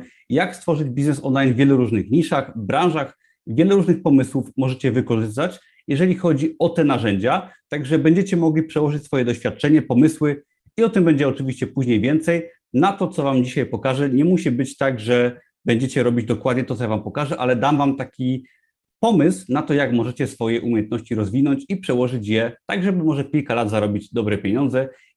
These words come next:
I nie tylko dobre pieniądze, ale też jak sprawić, żeby to było ciekawe, żeby fajnie było, żeby można było może etat rzucić i żeby robić coś, co do Was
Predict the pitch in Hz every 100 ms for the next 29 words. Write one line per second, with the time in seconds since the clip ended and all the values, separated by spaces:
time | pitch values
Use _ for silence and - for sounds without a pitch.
0 | - 165 160 156 - 180 196 269 202 147
1 | 131 110 123 175 - 139 123 104 139 160
2 | - 127 151 - - 131 139 107 117 107
3 | 113 123 254 _ _ _ - 123 120 120
4 | 104 92 170 170 131 123 110 - 127 151
5 | 147 147 143 127 117 110 117 123 110 110
6 | 104 - 151 175 135 143 147 - 175 214
7 | 190 170 160 107 - 139 135 135 113 113
8 | 110